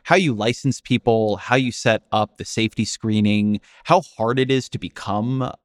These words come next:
a licensed facilitator is gonna have a huge impact on the supply of opportunity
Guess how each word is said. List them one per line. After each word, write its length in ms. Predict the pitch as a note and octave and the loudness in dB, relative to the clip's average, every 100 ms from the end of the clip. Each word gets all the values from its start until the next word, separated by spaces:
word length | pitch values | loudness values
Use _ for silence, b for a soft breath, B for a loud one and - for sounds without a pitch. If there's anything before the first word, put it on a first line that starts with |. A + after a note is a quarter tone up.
| - | -4
a 120 | A#2+ | 0
licensed 440 | A#2+ B2 - B2+ - | 4 4 2 -4 -4
facilitator 640 | - B2+ A#2+ B2+ C3 B2 | 2 2 2 2 4 2
is 160 | - G2+ | 0 -4
gonna 200 | G#2+ G#2 | -4 -4
have 260 | G2+ G#2 | -4 -4
a 60 | - | -4
huge 420 | - - C#3 B2+ - | -6 0 2 2 -4
impact 480 | G2 G#2 G#2 G#2+ | -8 -4 -4 -4
on 120 | - G2 | -6 -6
the 80 | |
supply 800 | F#2+ - - - F#2 G2+ A2+ C3 C3 b b b - | -6 -12 -10 -4 2 4 4 2 0 b b b 0
of 360 | A2+ G#2+ F2+ - _ _ - | 2 2 -4 -12 _ _ -4
opportunity 800 | G2+ A2 - G#2+ A2+ B2+ D3 | -4 -4 -4 0 2 2 2